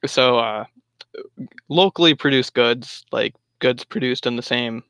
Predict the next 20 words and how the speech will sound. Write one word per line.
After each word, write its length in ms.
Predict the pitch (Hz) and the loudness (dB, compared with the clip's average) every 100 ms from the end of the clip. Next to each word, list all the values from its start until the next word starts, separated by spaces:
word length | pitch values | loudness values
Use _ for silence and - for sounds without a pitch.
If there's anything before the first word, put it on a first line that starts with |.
| - | -6
area 440 | 135 123 113 110 113 | -2 0 -2 -4 0
as 280 | 113 98 - | 0 -2 -4
you, 180 | 123 | -4
you 260 | 120 117 - | 0 0 0
were 160 | 123 127 | 0 0
distributed 560 | 131 - 131 123 120 117 | 0 -2 -2 0 -2 0
freely 440 | 117 113 113 113 _ 247 240 | -2 0 -2 -4 _ -20 -12
if 180 | - 127 - - - | -2 -2 -2 -20 -8
abundant. 600 | 240 170 123 120 117 120 | -4 0 0 2 0 0
Otherwise, 400 | 120 117 117 117 | 0 0 0 0
they'd 180 | - 131 | -4 -2
have, 260 | 120 113 117 | -2 -2 -2
like, 220 | 120 117 | -4 -2
a, 120 | 135 113 | -2 -2
uh, 200 | 110 113 _ _ _ _ _ _ _ _ _ _ | -2 -4 _ _ _ _ _ _ _ _ _ _
sort 120 | 147 123 | 2 2
of 80 | - | 2
coupon 420 | 156 165 190 185 | 0 2 2 2
system, 500 | - 196 - 208 202 _ _ _ _ _ _ _ _ - - | 0 0 2 -2 -2 _ _ _ _ _ _ _ _ -14 -4
which, 760 | 139 131 123 - - - - | 2 4 4 0 -2 -2 -6